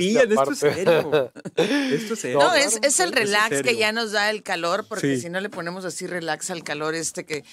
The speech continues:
Speaker 3: estamos
Speaker 2: calor?
Speaker 3: Y, y, y por eso,
Speaker 2: Ah,
Speaker 3: pues,
Speaker 2: ah, ah, bueno, el calor de afuera, ¿no? Porque
Speaker 3: eh,
Speaker 2: no
Speaker 3: sí, eh, al calor hermosillense de las últimas horas y luego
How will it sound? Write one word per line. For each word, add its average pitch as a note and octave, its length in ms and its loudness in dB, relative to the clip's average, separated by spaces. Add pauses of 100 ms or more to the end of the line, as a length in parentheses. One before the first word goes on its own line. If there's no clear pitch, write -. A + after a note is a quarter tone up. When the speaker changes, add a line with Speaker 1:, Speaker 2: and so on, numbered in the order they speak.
(140)
Speaker 3:
estamos D#3+ 360 2
Speaker 2:
calor? F#3 400 6
Speaker 3:
Y, A#3 60 0
y, A#3+ 280 -4
y - 40 -6
por G#3+ 180 -2
eso, F#3 180 2
Speaker 2:
Ah, D3+ 140 6
Speaker 3:
pues, C#3+ 120 4
Speaker 2:
ah, C#3 460 4
ah, G2+ 60 -12
bueno, C3+ 140 2
el D3 40 -4
calor F3 220 6
de G3+ 60 6
afuera, A3+ 260 6
¿no? A3 80 2
Porque E3 180 0
Speaker 3:
eh, D#3 60 2
Speaker 2:
no E3 100 4
Speaker 3:
sí, G#3 300 -2
eh, G3 160 0
al F3+ 160 0
calor G#3 280 -2 (160)
hermosillense F#3 680 -6
de A3 60 -4
las F3+ 160 -2
últimas G3+ 380 -10
horas A3 320 -8
y A3 60 -10
luego B3 340 -2